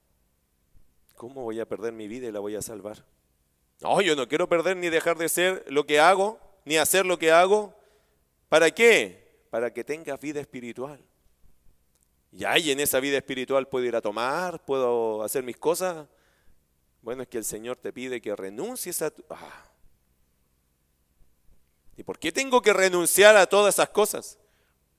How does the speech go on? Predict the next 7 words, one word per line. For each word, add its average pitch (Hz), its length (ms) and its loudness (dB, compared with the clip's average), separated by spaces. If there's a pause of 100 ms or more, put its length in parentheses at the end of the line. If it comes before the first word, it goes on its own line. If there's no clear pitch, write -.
(600)
¿Le 120 160 -6
suena 175 300 -2
a 151 80 0
qué? 262 440 0 (1400)
Eso 196 240 -10
es 190 120 -4
ridículo, 165 680 -8